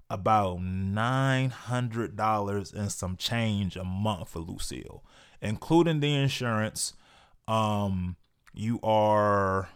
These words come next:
looking at roughly about, like, a thousand dollars a month. But the caveat to this thing is I only drove that car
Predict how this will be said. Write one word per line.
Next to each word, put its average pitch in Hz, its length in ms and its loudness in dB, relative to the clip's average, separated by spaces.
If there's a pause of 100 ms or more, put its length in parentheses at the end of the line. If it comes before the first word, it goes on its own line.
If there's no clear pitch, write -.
(120)
looking 117 360 -2
at 104 280 -4
roughly 160 280 2
about, 95 200 -2
like, 92 120 -8
a - 40 -16
thousand 123 580 2
dollars 104 400 0
a 95 80 -6
month. 92 440 -10 (680)
But 123 240 2
the 107 80 -2
caveat 190 640 0
to 107 80 -8
this 95 220 -8
thing 98 260 -4
is 98 280 -6 (100)
I 160 240 4
only 131 320 2
drove 110 800 4
that 107 240 -2
car 92 540 0